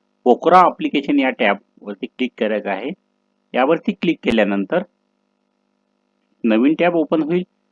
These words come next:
इथे तुम्ही बघू शकता मॅप हा एक नवीन टॅब आलेला आहे, यावरती क्लिक करायचं आहे. यावरती क्लिक केल्यानंतर ग्राम कृषी संजीवनी विकास दर्शिका हा एक नवीन टॅब ओपन झालेला आहे. यामध्ये गाव माहिती पत्रक,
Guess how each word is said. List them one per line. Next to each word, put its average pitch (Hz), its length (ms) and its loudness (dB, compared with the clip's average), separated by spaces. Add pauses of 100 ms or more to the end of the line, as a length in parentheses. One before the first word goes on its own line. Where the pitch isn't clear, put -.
(320)
इथे 139 180 -2
तुम्ही 170 260 0
बघू 143 260 0
शकता 147 340 -2
मॅप 113 360 0 (1120)
हा 143 160 -4
एक 190 180 0
नवीन 131 280 0
टॅब 165 260 0
आलेला 95 280 -6
आहे, 110 240 -8 (420)
यावरती 175 440 4
क्लिक 143 340 -4
करायचं 107 360 0
आहे. 90 240 -6 (1200)
यावरती 170 400 2
क्लिक 175 300 -4
केल्यानंतर 110 500 0 (140)
ग्राम 139 280 4
कृषी 147 340 -4
संजीवनी 123 500 2
विकास 160 380 2
दर्शिका 113 460 2
हा 113 180 -2
एक 139 180 -2
नवीन 123 280 2
टॅब 175 200 0
ओपन 110 300 0
झालेला 90 320 -4
आहे. 104 280 -4 (440)
यामध्ये 147 460 2 (140)
गाव 117 180 8
माहिती 120 380 2
पत्रक, 104 420 -4